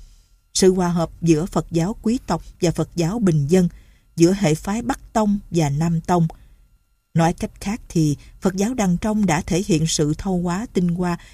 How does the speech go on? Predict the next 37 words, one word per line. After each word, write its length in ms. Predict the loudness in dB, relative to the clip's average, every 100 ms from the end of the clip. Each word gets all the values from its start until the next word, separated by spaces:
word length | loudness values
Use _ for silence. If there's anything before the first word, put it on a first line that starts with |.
| -2
và 140 | 0
sáng 260 | 0 -4 -4
tạo 240 | -2 -2
tuyệt 260 | 2 2 2 2
vời 320 | 2 2 0 -6 -6 0
để 160 | 0
có 220 | 0 -4
được 220 | -2 -2 -2
sắc 220 | -6 -8 -8
thái 240 | -6 -2
mới 260 | 0 0 0
mẻ. 320 | -2 -2 -6 -10 -20 -20 _ 2
Điều 160 | 4
đáng 240 | 4 0 0
lưu 140 | 0
ý 180 | 2 0
là 180 | 0 -2
Phật 220 | -2 -2
giáo 200 | -2 -2
Đàn 260 | -2 -2 -2 -4
Trong 220 | -2 0 -2 -12 -6
theo 140 | -4
hệ 180 | -4 -6
phái 280 | -6 -6 -4
Bắc 280 | -8 -8 -4
Tông 220 | 0 0 -4 -12 -20 _
là 220 | 0 0 0
chính 480 | 0 0 0 -4 0
và 160 | 0
thời 180 | 2 0
kỳ 180 | 2 2
đầu 280 | 2 2 2
Thiền 220 | 0 0
Tông 240 | 0 -2 0
chiếm 200 | 0 -2 2
ưu 160 | 2 2
thế, 260 | 0 -2